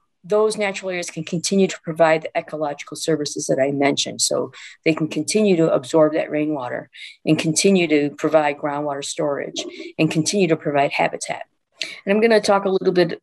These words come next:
more about the benefits of these natural areas. And I already talked about how it, it, it, it basically provides flood control, right? And it also provides uh, clean, um, groundwater for us to drink. Uh, so that's that first one, and water supply.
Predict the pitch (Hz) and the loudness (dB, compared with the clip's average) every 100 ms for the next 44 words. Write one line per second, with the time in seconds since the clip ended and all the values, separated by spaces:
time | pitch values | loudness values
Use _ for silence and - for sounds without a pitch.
0 | - 175 190 160 165 190 160 185 220 254 | 0 2 4 4 2 0 -2 0 2 0
1 | 185 175 151 151 151 147 147 - 147 139 | -4 -4 -6 -6 -4 -4 -4 -4 -2 2
2 | 165 170 160 - 220 226 214 - 190 170 | 2 0 -2 2 4 4 2 0 -2 -2
3 | - 160 170 147 147 _ - _ - 165 | -2 -4 -2 -4 -6 _ -20 _ -6 -6
4 | 156 - 156 156 _ - 156 - _ 175 | -6 -6 -6 -6 _ -4 -4 -6 _ 2
5 | 165 - 160 143 156 147 139 - - 175 | 2 0 -4 -2 0 0 -2 -6 0 0
6 | 165 143 - 143 139 143 170 - 156 147 | 0 -12 -8 -8 -4 0 -2 -2 -6 -4
7 | 156 - 156 160 156 143 143 - - - | -4 -6 -8 -4 -2 -2 -4 -10 -20 -20
8 | _ - 147 135 135 - 180 170 160 160 | _ -8 -6 -4 -6 -2 2 4 6 4
9 | 156 - 139 165 143 135 160 - - 175 | 0 -4 -4 -4 -6 -8 -10 -8 -2 2
10 | 190 175 143 139 165 165 151 143 - - | 4 4 4 2 -2 -2 -6 -6 -12 -14
11 | 131 131 151 - - - - - - 147 | -8 -4 -4 -6 -18 -20 -20 -14 -2 0
12 | 143 160 165 165 165 - 170 170 - 151 | 2 6 6 4 0 -2 0 0 -2 -8
13 | 143 147 139 143 165 170 - - 123 123 | -8 -6 -2 2 2 2 -2 -4 -2 -2
14 | 139 | -6